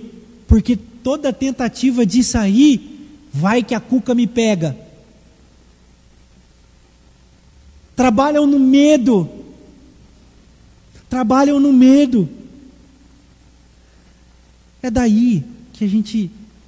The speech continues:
tem pessoas que vêm pro culto porque tá com medo, porque tropeçou na vida.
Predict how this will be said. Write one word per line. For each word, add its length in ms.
tem 100
pessoas 800
que 120
vêm 160
pro 160
culto 460
porque 300
tá 140
com 160
medo, 380
porque 360
tropeçou 540
na 100
vida. 400